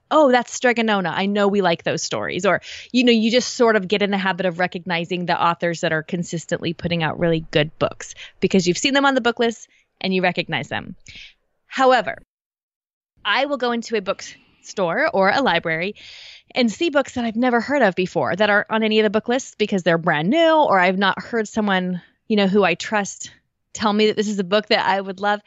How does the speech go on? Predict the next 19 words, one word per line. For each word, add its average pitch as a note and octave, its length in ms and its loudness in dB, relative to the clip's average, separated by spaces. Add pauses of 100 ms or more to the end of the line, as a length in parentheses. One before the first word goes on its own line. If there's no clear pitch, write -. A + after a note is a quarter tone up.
(380)
And A#3+ 120 0
so C4+ 120 2
I C4 120 0
tend E4+ 300 -8
to C4+ 80 -8
look B3+ 140 -4
for A#3 120 -10
three G#3+ 360 -6
things F3 600 -6 (140)
when F#3+ 400 0
I'm F#3 280 0
just F#3+ 220 -6
looking G3 240 -4
at F3 60 2
a F3 40 2
book E3 220 -4
fresh, - 380 -2
like, - 180 -4
just, - 340 -6